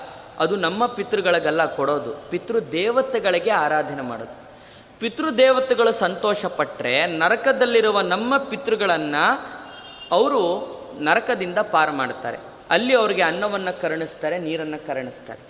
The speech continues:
ಅಥವಾ ಅವರು ಬೇರೆ ಜನ್ಮದಲ್ಲಿ,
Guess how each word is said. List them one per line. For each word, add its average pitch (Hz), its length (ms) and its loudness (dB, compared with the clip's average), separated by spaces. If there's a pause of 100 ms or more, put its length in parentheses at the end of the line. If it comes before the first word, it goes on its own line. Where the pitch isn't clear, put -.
(380)
ಅಥವಾ 202 460 0 (840)
ಅವರು 180 220 4
ಬೇರೆ 202 520 4
ಜನ್ಮದಲ್ಲಿ, 185 1000 0